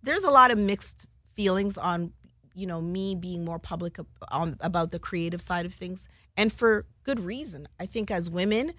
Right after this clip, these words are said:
if we don't continue to credit ourselves and let people know that we exist and we are behind things,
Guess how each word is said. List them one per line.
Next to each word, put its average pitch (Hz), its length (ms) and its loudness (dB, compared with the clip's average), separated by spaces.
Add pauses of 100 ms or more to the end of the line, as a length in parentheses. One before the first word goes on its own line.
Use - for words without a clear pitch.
(240)
if - 160 -8
we 220 100 2
don't 190 340 6
continue 196 480 2
to - 160 0
credit 196 380 4
ourselves 214 540 0
and 170 100 -6
let - 140 -10
people 175 260 -8
know 165 200 0
that 165 180 -2
we 175 220 0
exist 160 420 -4
and 156 200 -4
we 185 160 -2
are 180 180 2
behind 190 440 -6
things, 214 380 -6